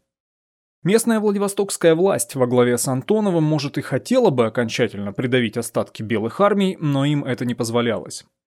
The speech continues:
Она, согласно соглашениям с японцами, имела право держать некоторое количество вооруженных, но только для охраны порядка. Никакой гражданской войны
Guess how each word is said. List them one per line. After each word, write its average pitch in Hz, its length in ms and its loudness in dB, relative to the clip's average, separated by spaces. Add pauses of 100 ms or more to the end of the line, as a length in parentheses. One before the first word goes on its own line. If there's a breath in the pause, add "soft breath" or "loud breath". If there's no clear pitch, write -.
(260)
Она, 196 340 2
согласно 123 540 0
соглашениям 117 560 -4
с - 80 -10
японцами, 202 680 -2
имела 185 220 0
право 170 280 2
держать 147 480 0
некоторое 135 520 -2
количество 127 480 -4
вооруженных, 123 880 0
но 151 140 2
только 165 360 0
для 127 220 0
охраны 120 500 -4
порядка. 143 540 0
Никакой 127 500 -2
гражданской 117 600 0
войны 160 360 2